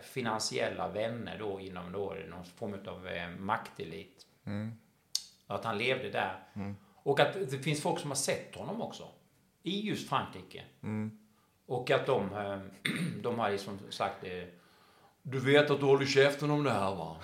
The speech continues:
Speaker 1: Du har sett Palme. Och, eh, om inte du håller käften om det, då kommer du och din familj dö." "Okej, okej, vi ska inte säga något, vi ska inte säga." "Nej, bra." <laughs>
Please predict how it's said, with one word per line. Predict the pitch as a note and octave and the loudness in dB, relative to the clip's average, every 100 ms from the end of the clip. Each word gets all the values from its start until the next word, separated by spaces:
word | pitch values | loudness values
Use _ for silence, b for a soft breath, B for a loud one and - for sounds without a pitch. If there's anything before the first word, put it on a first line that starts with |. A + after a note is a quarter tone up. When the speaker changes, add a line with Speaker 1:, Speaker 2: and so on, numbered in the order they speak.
| - | 2
Speaker 1:
Du | |
har | B2+ | 4
sett | C3 A#2 G2 - | 4 2 0 2
Palme. | B2 A2+ A2 A2 A#2+ G2+ E2 - b b b b - | 4 6 4 0 0 0 -2 -10 b b b b -2
Och, | A#2 G#2+ - - | 0 0 -4 4
eh, | A#2+ A2 G#2+ - - | 4 6 2 -4 -2
om | D#3+ D3+ D3 | 6 8 8
inte | C3+ | 4
du | B2+ | 2
håller | A2+ A2+ | 4 4
käften | A2 A2 G#2 - A2+ G2+ | 2 0 0 -4 -4 -4
om | F#2+ | -4
det, | F2+ D#2+ E2+ - | -6 -8 -14 -10
då | |
kommer | A#2+ G#2+ | -6 -4
du | G#2+ A2 | -2 -2
och | A2 G#2 | -2 -4
din | G2+ | -6
familj | G2 F#2+ F#2+ F2+ F2+ F2 | -4 -6 -6 -8 -10 -4
dö." | F#2+ F2+ E2 - - B B B B B | -2 0 -4 -6 -10 B B B B B
"Okej, | F#3 F#3+ E3 | -2 0 0
okej, | F3 C#3 | 0 0
vi | C3+ | 0
ska | C#3 | -4
inte | E3+ | -4
säga | E3+ C3 | -2 -2
något, | B2 | -4
vi | C3+ | -6
ska | D3 | -4
inte | C3+ | -4
säga." | A#2 G#2+ - | -6 -8 -6
"Nej, | G#2 G2 F#2+ | -2 -2 -2
bra." | F#2 F#2 E2+ | -4 -4 -6
<laughs> | - | -10